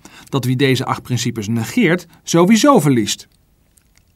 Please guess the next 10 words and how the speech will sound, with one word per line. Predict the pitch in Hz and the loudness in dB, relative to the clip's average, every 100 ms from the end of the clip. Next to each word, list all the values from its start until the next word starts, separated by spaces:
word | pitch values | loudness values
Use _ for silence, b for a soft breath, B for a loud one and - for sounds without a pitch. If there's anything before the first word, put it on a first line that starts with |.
| _ _ _ _ _ - | _ _ _ _ _ 0
Aan | 214 | 4
de | 196 | 6
vooravond | 165 208 277 165 139 110 110 - | 6 4 2 2 0 -2 -4 -8
van | - 156 | -4 -2
de | 139 | 0
twintigste | - 254 165 - 123 | 0 2 0 -2 -2
verjaardag | 117 151 160 113 - | 2 4 4 2 -4
van | 117 | -8
het | 98 | -4
boek | 120 185 | -2 -2